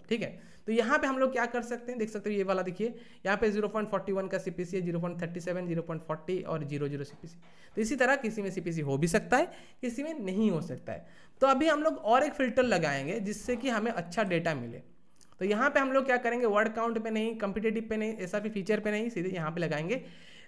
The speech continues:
results in serp, यहाँ पे नाइंटी नाइन डालिए। ठीक है, तो यहाँ पे हम लोग नाइंटी नाइन डालेंगे तो ऑटोमेटिक यहाँ पे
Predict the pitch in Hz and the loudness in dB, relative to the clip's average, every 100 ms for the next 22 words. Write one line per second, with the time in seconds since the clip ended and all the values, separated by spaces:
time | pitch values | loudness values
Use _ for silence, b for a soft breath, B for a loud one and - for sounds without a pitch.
0 | - 196 254 240 339 339 - 247 262 269 | 0 6 6 8 4 4 -2 -4 -4 -2
1 | 247 156 - - - 190 220 247 160 160 | 0 0 -2 -10 -6 -4 0 0 2 -2
2 | 170 202 160 135 - - - - - - | -2 -2 -4 -8 -12 -16 -18 -20 -20 -20
3 | - - - - - - - b b b | -20 -20 -20 -20 -20 -20 -20 b b b
4 | b b b - 180 190 180 - 208 180 | b b b -6 -2 0 -2 0 0 2
5 | 202 214 214 214 190 175 190 214 202 156 | 2 2 0 0 0 0 0 0 2 4
6 | 175 226 233 170 190 208 208 202 175 170 | 2 0 0 2 2 2 2 0 -2 -2